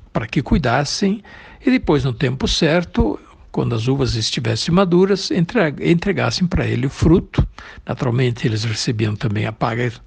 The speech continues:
a parte deles, mas deviam entregar o fruto para o senhor, o dono da vinha, do parreiral. Mas quando chegou o tempo da colheita, o patrão mandou alguns empregados para receber o fruto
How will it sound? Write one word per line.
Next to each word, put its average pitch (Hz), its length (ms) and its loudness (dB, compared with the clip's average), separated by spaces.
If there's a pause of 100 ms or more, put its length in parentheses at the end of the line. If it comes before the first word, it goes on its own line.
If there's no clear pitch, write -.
(120)
a 127 120 -2
parte 120 400 -2
deles, 160 560 2 (560)
mas 151 300 0
deviam 170 340 -2
entregar 127 500 -4
o 170 100 -6
fruto - 520 -2
para 120 480 -2
o 170 120 2
senhor, 143 600 -2
o 160 60 0
dono 110 280 -2
da 131 100 0
vinha, 120 500 -2 (200)
do 139 140 -4
parreiral. 123 640 -2 (640)
Mas 208 280 0
quando 190 300 2
chegou 131 320 0
o 113 60 -4
tempo 151 360 -2
da 120 120 -4
colheita, 143 680 0 (360)
o 135 120 0
patrão 175 600 0 (100)
mandou 185 600 0 (320)
alguns 139 420 -2
empregados 147 540 -2
para 135 160 0
receber 127 520 0
o 196 40 -6
fruto - 520 -4